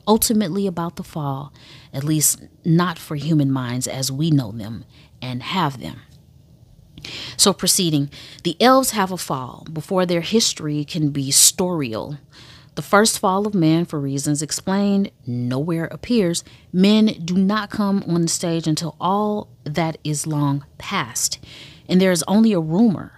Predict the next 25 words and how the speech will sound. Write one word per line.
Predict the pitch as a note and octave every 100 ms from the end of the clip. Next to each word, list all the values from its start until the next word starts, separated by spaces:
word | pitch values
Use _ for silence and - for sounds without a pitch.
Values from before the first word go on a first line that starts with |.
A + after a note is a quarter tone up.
| -
that | D3+ C#3+
for | - F3
a |
while | D#3+ F3 E3+
they | E3 D3+
fell | - F3 D#3+
under | - D#3+ D#3+ D#3 - -
the | D#3 E3+
domination | D3+ D#3 D#3 D#3 D3+ D#3
of | D3+
the | F3 G3
enemy, | G3+ B2 A#2+ C3 _ - - - _
and | D3 C3+
that | C3+ A#2 _ -
some | - B2 B2+ B2+
repented. | C#3+ A#3+ G#3 C#3+ - - - - - - -
The | E3+
main | E3 F#3+ G3+ F3
body | E3+ F3+ F#3
of | F3
the |
tale, | E3+ G3 G3 G3
the | F3+
Silmarillion | E3 F3+ F3+ E3 F3 G3 F#3+ F3+
proper, | - G3+ - G#3 G#3